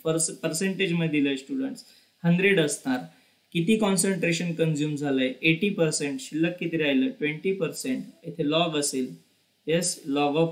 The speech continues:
five. तुम्हाला log of five ची value पेपरला given असेल, tension घेऊ नका. zero point one, log of five ची जी value येते students, मी तुम्हाला इथे value सांगून देतो, पण पेपरला तुम्हाला ती provide असेल, झिरो पॉइंट सिक्स नाईन एट नाईन.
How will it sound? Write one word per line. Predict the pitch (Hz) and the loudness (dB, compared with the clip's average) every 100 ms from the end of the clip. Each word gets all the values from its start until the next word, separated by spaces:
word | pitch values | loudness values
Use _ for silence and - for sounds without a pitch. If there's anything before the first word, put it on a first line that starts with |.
| - | 0
five. | 185 151 139 - _ _ - | 2 2 2 -4 _ _ -10
तुम्हाला | 151 165 170 | 0 6 8
log | 165 170 | 8 6
of | 202 - | 4 0
five | 196 185 175 | 0 0 0
ची | 196 175 - | -2 -2 2
value | 160 156 147 139 - | 4 6 2 0 -2
पेपरला | 151 156 165 165 175 160 | -2 0 0 0 0 0
given | 151 151 147 | 0 2 0
असेल, | 139 156 147 | -4 -6 -4
tension | 135 131 147 143 | -2 -2 -4 -2
घेऊ | 160 165 | 2 2
नका. | 139 127 131 139 | 0 -8 -16 -10
zero | 160 156 156 | -2 0 0
point | 160 160 117 | 0 -2 -2
one, | 135 135 - _ _ _ | -4 -4 -6 _ _ _
log | 143 160 175 | -2 0 2
of | 185 - | 0 2
five | 170 170 | 4 4
ची | 165 | 2
जी | 170 185 | 0 4
value | 165 160 170 | 6 8 8
येते | 165 151 | 8 4
students, | - 143 131 135 143 | -2 0 2 0 -2
मी | 135 | -6
तुम्हाला | 147 147 | -4 -2
इथे | 143 | -2
value | 143 139 156 | 0 2 2
सांगून | 165 165 151 139 | 2 0 -2 -4
देतो, | 131 135 | -4 -4
पण | 139 135 | -6 -6
पेपरला | 139 151 147 147 | -6 -4 -6 -6
तुम्हाला | 151 151 156 | -6 -8 -4
ती | |
provide | 165 170 170 165 147 | -2 4 6 6 4
असेल, | 139 139 135 - _ _ _ | 0 -4 -6 -16 _ _ _
झिरो | 151 160 180 180 | -2 0 0 0
पॉइंट | 180 180 | -2 -2
सिक्स | 170 - 170 - | -2 -2 0 0
नाईन | 160 156 165 165 | -2 0 0 0
एट | 131 120 - | -4 -4 -6
नाईन. | - | -10